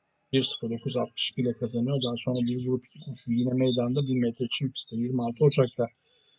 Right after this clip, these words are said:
elli altı on dörtte kazanmış bir isim. Sonra iki tane grup koşuda, grup üç ve grup bir koşuda ikincilikleri var. Bir önceki startında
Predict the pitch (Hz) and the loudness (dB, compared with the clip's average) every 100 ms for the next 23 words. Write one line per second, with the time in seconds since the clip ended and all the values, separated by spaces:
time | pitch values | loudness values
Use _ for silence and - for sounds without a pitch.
0 | _ _ _ _ 139 127 123 120 160 131 | _ _ _ _ 0 4 4 4 2 2
1 | 117 117 - 160 143 123 120 123 127 - | 0 -4 -2 2 2 2 0 0 -2 -2
2 | 127 117 120 - _ _ _ _ _ _ | -2 -2 -4 -6 _ _ _ _ _ _
3 | _ _ - 151 151 - - 160 160 156 | _ _ 2 6 6 4 -2 4 6 6
4 | 151 143 151 156 - 139 - 147 143 135 | 4 6 4 4 -2 -2 4 4 4 0
5 | - 151 151 131 131 - 143 139 135 - | -2 -4 -2 0 0 -2 -8 -4 -4 -4
6 | 127 123 117 120 120 139 139 143 170 - | -8 -2 0 0 2 4 6 6 4 -2
7 | - _ 151 143 120 120 - 123 117 - | -16 _ 2 4 4 -2 -4 -4 -4 -4